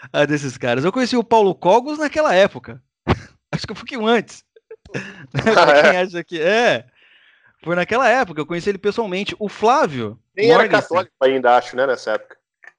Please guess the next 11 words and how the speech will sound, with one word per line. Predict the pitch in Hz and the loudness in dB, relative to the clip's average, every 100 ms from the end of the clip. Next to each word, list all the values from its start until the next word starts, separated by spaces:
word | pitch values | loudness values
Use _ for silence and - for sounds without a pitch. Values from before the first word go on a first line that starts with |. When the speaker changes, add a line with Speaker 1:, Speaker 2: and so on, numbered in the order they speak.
| _ | _
Speaker 2:
o | 101 | -14
Cogos. | 113 104 - | -10 -10 -6
Speaker 1:
Não | 175 196 | -4 -4
sei | 170 196 220 | 0 0 0
de | 226 | -4
dizer. | 226 143 143 147 _ _ _ _ _ _ _ - _ | -6 -4 -4 -4 _ _ _ _ _ _ _ -20 _
O | 165 | -14
Flávio | 151 190 240 277 | -6 0 0 0
Morgenstern, | 196 175 262 247 175 - 139 127 | -6 -4 -4 -4 -8 -6 -6 -4
eu | 156 185 220 | 0 0 0
conheci, | 214 185 147 - 147 220 196 104 | -2 -2 -2 -4 -6 -4 -4 -6